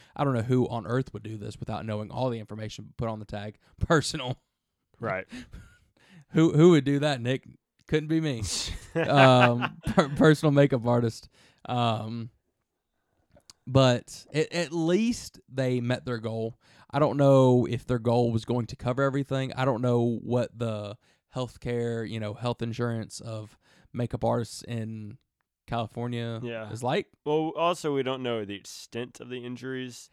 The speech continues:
Speaker 1: He was thrown out of the vehicle, but I don't know what that means.
Speaker 2: Oh, yeah, well, see, like, we had a guy in high school who he, same thing happened to him. He was actually hit, hit head on.
Speaker 1: Yeah.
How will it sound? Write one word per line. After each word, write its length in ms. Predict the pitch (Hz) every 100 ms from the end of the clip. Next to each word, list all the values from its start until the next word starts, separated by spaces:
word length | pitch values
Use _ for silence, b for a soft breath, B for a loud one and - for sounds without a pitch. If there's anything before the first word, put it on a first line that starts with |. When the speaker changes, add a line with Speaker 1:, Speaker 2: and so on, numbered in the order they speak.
| -
Speaker 1:
He 120 | 214
was 120 | 233
thrown 200 | - 277
out 140 | 294 233
of 60 |
the 60 | 147
vehicle, 420 | 139 185 160 127
but 120 | 117
I 100 | 127
don't 160 | 143 127
know 120 | 127
what 160 | 120 113
that 140 | 110
means. 340 | - 127 - 135
Speaker 2:
Oh, 40 |
yeah, 160 | 165 160
well, 180 | 160 151
see, 180 | - 156
like, 180 | 135 131
we 160 | 156
had 140 | 165 135
a 60 |
guy 340 | 113 113 110 107
in 300 | 113 107 104
high 220 | - 120 120
school 400 | - 110 98 95
who 160 | 104 104
he, 460 | 98 123 123 113 107 _ _ _ -
same 220 | 107 107
thing 140 | 107
happened 320 | 107 110 104 104
to 60 |
him. 180 | 127 107
He 80 | 95
was 120 | 101
actually 400 | 101 101 104 98
hit, 180 | 98 - -
hit 260 | 107 -
head 180 | - 107
on. 340 | 110 117 104 101 _ _
Speaker 1:
Yeah. 220 | 123 113